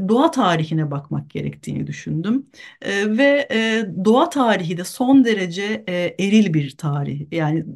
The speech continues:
zaten tarih bilimi öyle. Doğa tarihi belki daha da fazla öyle.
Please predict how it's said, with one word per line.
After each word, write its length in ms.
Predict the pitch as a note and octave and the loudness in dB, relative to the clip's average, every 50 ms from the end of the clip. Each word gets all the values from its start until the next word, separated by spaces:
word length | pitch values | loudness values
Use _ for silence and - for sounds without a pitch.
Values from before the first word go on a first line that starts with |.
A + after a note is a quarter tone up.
| - - - | -10 -2 0
zaten 440 | A#3+ D4+ D4+ - B3+ G3+ F#3+ D3 | 0 0 2 2 0 0 0 -2
tarih 420 | - F3+ E3+ D#3 D#3+ D#3+ D3+ - - | -6 -4 -2 -2 0 -2 -2 -4 -6
bilimi 280 | D3+ C#3+ C#3 C#3+ D3 D3 | -4 -2 -2 -2 -2 -2
öyle. 420 | D3+ F#3+ A3+ B3 A#3+ D4+ F4+ G4 G4 - - - - - - F#3+ | 0 0 0 0 0 0 -2 -4 -6 -14 -20 -20 -20 -10 -2 2
Doğa 240 | A#3 C4 D#4+ F#4+ F#4+ | 2 2 2 0 0
tarihi 500 | - D#4+ C#4+ C#4 B3+ B3 D4 F4 C#4+ C4 | 0 0 2 2 2 4 4 4 4 4
belki 340 | D4+ E4 E4 D#4+ F4+ B3 | 4 2 2 2 2 2
daha 220 | A3 B3 B3 D#4 C4+ | 2 2 2 2 0
da 100 | B3+ A#3+ | 0 0
fazla 580 | - F#3 D#3+ D#3 D3 C#3 C#3+ C#3+ C#3+ F3 D3+ C#3+ | -2 -4 -4 -4 -4 -4 -6 -4 -2 -2 -2 0
öyle. 320 | D3 D#3 F#3 A3 C4+ - | -2 -2 -2 -4 -6 -8